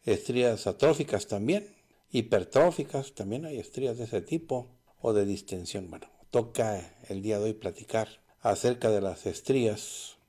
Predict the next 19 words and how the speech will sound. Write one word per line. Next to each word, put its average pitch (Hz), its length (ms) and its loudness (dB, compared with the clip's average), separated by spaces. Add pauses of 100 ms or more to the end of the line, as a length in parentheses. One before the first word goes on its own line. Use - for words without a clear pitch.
(160)
rojas 180 800 2 (400)
o 117 160 4
estrías 123 580 -2 (160)
púrpuras, 156 760 2 (560)
que 240 200 2
de 151 180 0
manera 120 320 2
coloquial 131 680 2 (220)
a 101 140 0
las 98 180 -2
estrías 110 560 -4
rojas 110 380 -6
o 98 80 -6
púrpuras 123 720 -4 (180)
se 127 140 0
les 113 100 2
puede 131 240 4
llamar 113 280 2
de 95 280 -6